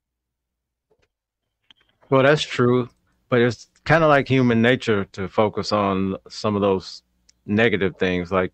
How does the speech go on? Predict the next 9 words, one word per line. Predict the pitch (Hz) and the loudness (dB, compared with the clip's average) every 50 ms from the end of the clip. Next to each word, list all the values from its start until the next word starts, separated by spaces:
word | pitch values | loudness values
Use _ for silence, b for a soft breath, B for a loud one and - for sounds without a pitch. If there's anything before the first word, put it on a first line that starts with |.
| _ _ | _ _
things | - 101 98 85 76 | -4 -2 -2 -4 -6
that | 82 76 | -10 -6
do | 82 113 113 | -4 -4 -4
separate | 98 - - 95 - - 90 90 87 87 85 | -4 -4 -4 -4 -4 -4 -4 -4 -4 -4 -4
us. | 85 85 - - | -6 -10 -12 -12
I | - 90 | -14 -10
think | - - 98 92 85 - B B B B B B B B B B B _ _ _ | -6 -4 -4 -4 -6 -8 B B B B B B B B B B B _ _ _
people | - 110 98 98 98 92 | -4 -2 -2 0 0 0
are | 95 95 92 92 90 90 90 - | 2 2 0 0 -2 -4 -6 -10